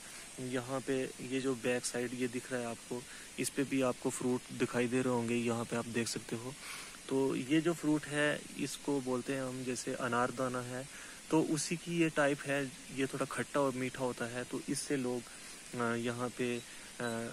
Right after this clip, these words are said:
इसकी खेती नहीं करते हैं। ये भी एक फ्री gift है nature की। तो इसको, अ, अनारदाना निकाल के उसको dry करके फिर आगे market में उसको, अम, बेचा जाता है। तो यहाँ पे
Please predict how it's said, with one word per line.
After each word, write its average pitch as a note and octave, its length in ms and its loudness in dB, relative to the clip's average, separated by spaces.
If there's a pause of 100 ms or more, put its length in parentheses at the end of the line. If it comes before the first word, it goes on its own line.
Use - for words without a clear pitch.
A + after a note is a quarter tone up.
(120)
इसकी C3 380 0
खेती B2+ 360 2
नहीं C#3+ 180 2
करते C3 300 0
हैं। B2+ 280 -4
ये B2+ 140 4
भी C3 240 0
एक B2 80 0
फ्री C3 520 0 (260)
gift C3 220 2
है B2 160 2
nature A#2+ 340 -2
की। B2+ 180 -2 (680)
तो A#2+ 380 4
इसको, B2+ 520 2 (120)
अ, A#2+ 340 -2
अनारदाना B2+ 560 4
निकाल B2 380 0
के B2+ 220 0
उसको B2+ 340 -2
dry C3 400 4
करके A#2+ 480 0 (500)
फिर C3 140 2
आगे B2 220 2
market A#2+ 460 2
में A#2+ 140 -2
उसको, C3+ 280 -2
अम, B2 560 -6
बेचा A#2 280 2
जाता G#2 300 -4
है। - 220 -12 (840)
तो C3 180 2
यहाँ B2+ 340 -2
पे C#3 160 0